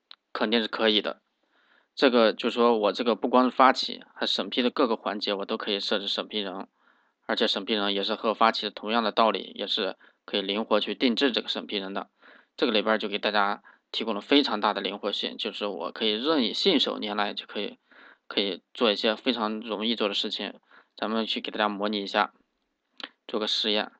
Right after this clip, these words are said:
比如说这块儿，咱们这个总监这块儿咱们就不做了啊，因为总监和经理，呃，经理是一样的道理，咱们这块儿就叫node一吧。然后这块儿经理这块儿就成了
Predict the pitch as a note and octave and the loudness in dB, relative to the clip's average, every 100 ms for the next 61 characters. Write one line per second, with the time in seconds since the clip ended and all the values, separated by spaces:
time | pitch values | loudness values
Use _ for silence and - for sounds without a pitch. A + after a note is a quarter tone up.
0 | _ _ _ _ _ _ _ _ G#2 G#2 | _ _ _ _ _ _ _ _ -6 -4
1 | G#2 C#3 A#2+ A2 - - - A2+ C#3+ D3+ | -2 0 0 -2 -6 -10 -2 0 2 4
2 | A2+ - G2 A#2+ C#3+ C3+ A#2 F#2+ G2+ G2+ | 4 2 0 2 2 2 -4 -6 -6 -10
3 | G2 - G#2+ F#2+ - - A#2 G#2+ F#2 F#2+ | -10 -4 -4 -4 -8 -6 -6 -6 -6 0
4 | B2 B2 G2+ - C3 A#2 A#2 _ _ - | 0 2 0 0 -2 -2 -6 _ _ -20
5 | - _ _ - G#2+ G2 G2 C3 G2 G2 | -20 _ _ -4 0 0 2 2 2 -2
6 | A2 G2 G2 A2+ A#2+ G2 - C3+ A#2+ F2+ | -4 -4 0 2 2 -2 0 4 4 2
7 | - _ - G2+ G2+ - G2 - A2 G2 | -12 _ -10 -8 -8 -6 -4 -2 -2 -2
8 | G#2 G2 F#2 G#2 A2+ G#2 - _ _ _ | -4 -4 -6 -2 -2 -2 -8 _ _ _
9 | _ _ _ _ _ _ _ _ _ _ | _ _ _ _ _ _ _ _ _ _
10 | _ _ _ _ _ _ - - - - | _ _ _ _ _ _ -20 -20 -20 -20
11 | _ _ _ _ - A#2 C3+ - C3+ A2 | _ _ _ _ -2 2 2 0 0 0
12 | - C#3+ C3 G2+ A2+ G#2+ G2+ G#2+ - - | 2 6 6 4 0 -4 -4 -8 -12 -10
13 | G#2 G2 | -8 -8